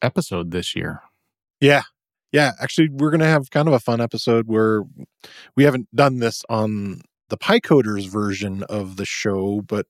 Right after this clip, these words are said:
Speaker 2: we're talking about doing kind of a, a bit of a wrap-up episode heading into the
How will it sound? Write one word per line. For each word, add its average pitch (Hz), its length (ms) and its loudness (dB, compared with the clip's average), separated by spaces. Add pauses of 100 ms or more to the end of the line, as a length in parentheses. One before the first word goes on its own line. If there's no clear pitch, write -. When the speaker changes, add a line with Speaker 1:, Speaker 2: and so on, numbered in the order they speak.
Speaker 2:
we're 107 380 -4
talking 113 260 -6
about 101 260 -8
doing 101 240 -8
kind 98 220 -10
of 92 80 -12
a, 95 100 -8 (280)
a 131 40 -4
bit 120 120 4
of 110 100 -2
a 110 100 0
wrap-up 101 480 -2
episode 101 600 -8 (480)
heading 107 260 -2
into 101 200 -8
the 95 220 -6